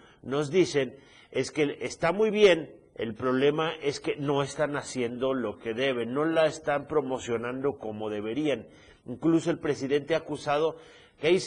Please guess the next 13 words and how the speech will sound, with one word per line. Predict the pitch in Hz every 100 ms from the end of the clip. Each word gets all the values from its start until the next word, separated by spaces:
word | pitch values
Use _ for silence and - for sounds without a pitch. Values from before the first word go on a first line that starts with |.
| -
hay | 151 165
regiones, | 180 - 185 196 180 -
sobre | 147 131
todo | 127 165 185
en, | 139
por | 139
ejemplo, | 147 160 143 131
en | 120
estados | 120 151 160 156
como | 139 131
Chiapas, | 131 165 151 127 110
donde | 120 113 117
hay | 131 143